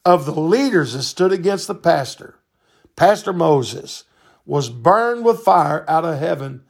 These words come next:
and consumed. I know this is a more serious episode than normal,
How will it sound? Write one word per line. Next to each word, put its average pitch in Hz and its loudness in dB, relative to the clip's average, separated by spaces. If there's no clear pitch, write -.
and 160 -2
consumed. 143 -4
I 208 6
know 285 2
this 226 -6
is 175 -4
a 185 2
more 185 6
serious 156 -2
episode 170 2
than 143 -4
normal, 156 0